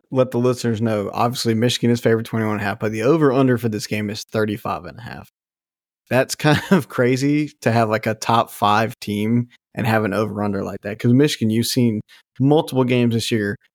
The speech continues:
They've scored forty, fifty points, upper thirties, and they could cover this by themselves. Um, that's just wild, first of all. Uh, what would make me lean Michigan in this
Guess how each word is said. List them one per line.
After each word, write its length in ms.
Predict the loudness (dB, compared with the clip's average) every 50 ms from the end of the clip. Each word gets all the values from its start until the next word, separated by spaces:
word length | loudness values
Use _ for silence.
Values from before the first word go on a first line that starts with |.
| _ _
They've 180 | 0 0 0 0
scored 280 | 0 0 0 0 0 0
forty, 500 | 0 2 2 4 4 2 2 2 0 -2 _ _ _ _ _ _
fifty 320 | 0 0 2 2 0 -2
points, 520 | 0 2 2 4 4 4 2 0 -4 -8 -16 _ _ _ _ -2
upper 300 | 0 0 2 2 2 0
thirties, 640 | 2 2 2 2 4 4 4 4 2 2 2 0 -2 _ _ _ _ _ _ -6
and 600 | -6 -4 -4 -4 -4 -6 -6 -8 -8 -8 -4 0
they 120 | 0 0
could 180 | 2 0 -2 0
cover 300 | 2 4 4 4 4 2
this 200 | 2 2 0 0
by 200 | -2 -2 -2 0
themselves. 540 | -2 -4 -6 -4 -4 -4 -4 -6 -8 -14 -20 _ _ _ _ _ _ _ _ _ -6
Um, 400 | -4 0 0 0 0 0 -4 -8 _ -8
that's 300 | -4 -2 -2 0 0 0
just 240 | 0 0 0 2 2
wild, 320 | 2 4 4 2 0 0
first 280 | 0 0 0 0 -2 -4
of 80 | -4 -4
all. 200 | -2 -4 -4 -6 _ _ _ _ _ _ _ _ _ _ _ _ _ _ _ _ _ _ _ -20 -20 -20 -20 -20 _ _ _ _
Uh, 380 | -2 0 0 0 0 0 -2 -4 _ _ _ _ _ _ _ _ -6
what 260 | -2 0 0 2 2
would 140 | 2 2 2
make 200 | 2 2 2 0
me 120 | 0 0
lean 340 | 2 2 2 4 4 4 2
Michigan 460 | 2 0 -2 -2 -4 -2 0 2 2
in 160 | 4 4 4
this 460 | 4 4 2 2 0 -4 -8 -10 -12